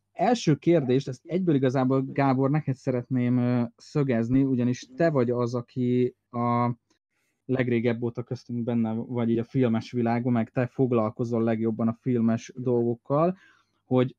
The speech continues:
te hogy érzed, hogy a régen és most milyen volt a fogadtatása a remake-eknek, hogy miből változott ez az egész, hogy, hogy amikor régen bejelentettek egy, ö, horror remake-et, azt hogy fogadta a közönség,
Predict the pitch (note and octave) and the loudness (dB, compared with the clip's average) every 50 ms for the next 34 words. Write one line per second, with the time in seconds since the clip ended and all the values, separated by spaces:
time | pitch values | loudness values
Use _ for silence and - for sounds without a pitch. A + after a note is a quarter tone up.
0 | _ - C#3 C3+ E3+ A#3 B3 F3+ C#3 B2 B2 B2 C3+ D3 F3 F3+ - - C3+ B2 | _ -6 -4 0 2 2 4 4 2 2 2 2 0 0 0 -2 -2 -2 -2 -2
1 | A#2+ A#2+ D3 E3 _ _ _ C3+ B2 A#2+ _ _ _ _ _ _ _ _ _ _ | -2 -4 -10 -20 _ _ _ -20 -20 -20 _ _ _ _ _ _ _ _ _ _
2 | D3 C3+ C3 B2+ C#3+ F3+ G#3+ A3 F3+ D3 D#3 D3 C#3+ D#3 F3 F#3+ F#3 A3 - C3+ | -8 -6 -4 -2 -2 0 0 0 -2 -2 -2 -2 0 0 0 -2 -4 -4 -4 -4
3 | B2 B2 - - C#3+ C#3 C#3+ D#3+ F3 F3+ - - - D3 D#3+ F#3 F#3+ D#3+ C3 B2 | -4 -4 -6 -4 -2 -2 0 0 -2 -4 -6 -10 -8 -6 -2 -2 0 0 -2 -2
4 | A#2+ B2+ C3 C3 B2+ B2 - C3+ B2 B2 A#2+ B2 B2 - E3 E3 C3+ A#2+ A2 - | -4 -4 -2 -2 -2 -4 -4 -4 -4 -4 -4 -4 -6 -4 -6 -4 -4 -4 -6 -6
5 | A#2+ A2+ - G#2+ G#2 G2 - - A#2+ B2+ B2+ A#2+ A#2 A2 G#2 G2+ - A2+ G#2 - | -10 -10 -10 -10 -12 -12 -8 -8 -6 -2 -2 0 0 0 -2 -4 -6 -8 -8 -6
6 | A#2 A2+ - - B2 C#3 E3 F3 C3+ A#2+ A2 A2+ B2 A2+ G#2 G2+ - - G#2+ G#2+ | -8 -8 -6 -2 0 0 0 0 0 -2 0 0 0 0 0 -2 -4 -6 -6 -4
7 | A2 G2+ - _ - - - G#2+ G#2+ A#2 A2 A2+ A2 G#2 G#2 G#2 G#2 G2+ - - | -4 -6 -6 _ -12 -10 -8 -6 -6 -4 -4 -4 -4 -4 -2 -4 -4 -6 -8 -10
8 | - A2+ G#2+ G2+ - - - - - _ _ - A#2+ A#2 A2+ A2 A#2 A#2 B2+ B2 | -8 -6 -6 -6 -8 -12 -20 -20 -20 _ _ -6 -2 0 2 2 2 2 2 2
9 | C3+ D3+ C#3+ C#3+ C3 A#2+ C3+ C3 B2 B2+ B2 A#2 B2+ A#2+ - - A#2 - A#2+ A#2 | 2 4 4 4 4 4 4 4 4 4 2 0 -2 -4 -6 -6 -6 -2 0 -2
10 | A2+ G#2+ A2 A2+ A#2 A2+ A2+ A2 - B2 B2 A#2+ A#2+ A#2+ A#2 A#2+ A#2 A#2 A#2 A2+ | -2 0 0 0 0 0 -2 -2 -2 -2 0 0 0 0 0 2 2 2 2 0
11 | A2+ B2 A2+ - - B2+ A2+ - _ - C3 B2+ - - C#3+ C3+ C3+ B2+ - - | 0 -4 -8 -6 -6 -6 -6 -6 _ -4 -4 -4 -4 -6 -4 -2 -2 -4 -4 -4
12 | C3+ B2 - - B2+ A#2+ B2 B2 B2 B2 - - - C3 B2 A#2+ A#2+ B2 | -6 -6 -4 -4 -6 -4 -4 -4 -4 -6 -6 -4 -2 0 0 0 0 -2